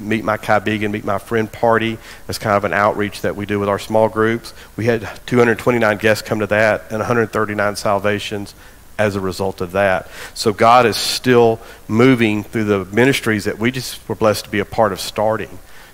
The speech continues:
You know, they're growing. Honestly, they're thriving, uh, because that's, that was God's plan, was for us to go and, and help them get started, but then turn it over to the nationals and let the nationals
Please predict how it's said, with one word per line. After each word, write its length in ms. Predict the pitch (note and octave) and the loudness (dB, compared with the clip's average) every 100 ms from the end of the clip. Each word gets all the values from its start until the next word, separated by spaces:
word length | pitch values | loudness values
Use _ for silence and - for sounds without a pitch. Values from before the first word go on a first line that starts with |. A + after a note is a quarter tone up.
| - | -10
You 80 | F2+ | -4
know, 160 | F#2 | -2
they're 180 | F#2 A#2 | 4 2
growing. 680 | A2+ A#2 B2 B2+ C3 C3 B2+ - - - | 2 4 6 8 6 2 0 -10 -20 -2
Honestly, 520 | G#2 A#2 A#2+ - B2 | 4 6 4 0 -2
they're 180 | G#2 F#2+ | -2 -2
thriving, 800 | - A2 A2+ A#2 A#2 G#2+ G2+ G2 | -2 4 6 6 6 0 -4 -8
uh, 640 | - A2 G2+ F#2+ F#2 F#2 - - - - - | -8 -2 0 2 0 -2 -6 -16 -20 -20 -12
because 260 | G#2+ A2 G2+ | -4 -2 -2
that's, 240 | F#2+ - | -6 -8
that 140 | - A2 | -6 -6
was 100 | - | 0
God's 280 | A2 G#2+ | 2 2
plan, 400 | - C3 D3+ F#2+ - - - | -2 -4 -4 -6 -12 -20 -10
was 160 | F#2+ - | -8 -2
for 140 | G#2+ | -2
us 100 | A2 | -2
to 80 | G#2 | -4
go 380 | A#2 A2+ B2+ G#2 | 2 4 4 0
and, 260 | F#2 D#2+ | -8 -10
and 120 | G2 F#2 | -8 -2
help 180 | A#2+ | -2
them 220 | - G2+ - - | -2 -10 -12 -8
get 140 | - - | -6 -4
started, 480 | - C#3+ D3+ D3+ D3 - - - - - | 4 6 8 6 2 -12 -20 -20 -20 -12
but 120 | G#2 - | -8 -2
then 140 | A2 | -2
turn 240 | - B2 | -2 -4
it 120 | B2+ A#2+ | 0 2
over 240 | B2 A2 | 2 0
to 100 | - | -6
the 80 | G#2+ | -4
nationals 520 | G#2+ A2 G#2 G2 F2+ | -2 -2 -2 -6 -6
and 60 | F#2+ | -8
let 120 | - | -8
the 60 | G2 | -2
nationals 580 | G#2 A2 - A#2 A#2 | 0 0 -2 -6 -6